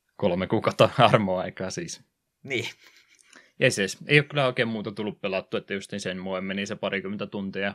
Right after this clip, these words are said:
Speaker 1: ajasta, niin nämä kaksi yhdistäen siinä käy ihan tarpeeksi. Vähän mä tota seuraavaa peliä. Power Rangers on niin kova aihe, että piti jo siihenkin vähän tutustua. Ei malttanut mieltänsä.
Speaker 2: <laughs>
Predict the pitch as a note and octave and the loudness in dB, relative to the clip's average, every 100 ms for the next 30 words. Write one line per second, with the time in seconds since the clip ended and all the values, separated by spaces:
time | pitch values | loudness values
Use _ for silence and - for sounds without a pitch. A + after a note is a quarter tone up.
0 | - F#2+ F#2+ F#2 - G2 G2 G2 _ _ | -6 -2 -2 -2 -6 -6 -6 -10 _ _
1 | - F#2 F2+ F2+ F#2+ - A#2 G#2+ G#2 - | -16 -10 -10 -8 -8 -8 -6 -4 -2 0
2 | A2 A2+ F#2+ F#2 - G2 F#2 G2+ G2 F#2+ | 0 0 -6 -8 -4 -2 -2 -4 -4 -2
3 | F#2+ G#2 G#2 G#2 F#2 F2 F2+ C#3 D#3 - | -2 -4 -8 -10 -10 -8 -8 -8 -6 -4
4 | A2 F#2 G2 G2 G2 F2 G2+ G2+ _ - | -2 -2 0 0 -2 -2 -4 -6 _ -20
5 | - - - F#2 F#2 A#2+ A#2 G#2 - G#2+ | -20 -20 -6 -2 2 2 2 -2 -4 -4
6 | F2+ G2 F2 F2 F#2 G2 - - - F#2+ | -4 -4 -4 -2 -4 -6 -12 -18 -6 -6
7 | F2 F2+ G2+ G#2 G2+ A2 G2+ G#2+ - A2 | -4 -6 -6 -4 -2 -2 -4 -6 -6 -10
8 | - - G#2+ G#2 G2+ - F#2+ F#2+ F#2+ G#2 | -6 2 4 4 0 -4 -6 -4 -6 -8
9 | G2+ _ _ _ - - - - - A#2+ | -12 _ _ _ -20 -18 -18 -16 -16 -14
10 | C#3+ - - D3+ | -14 -14 -14 -14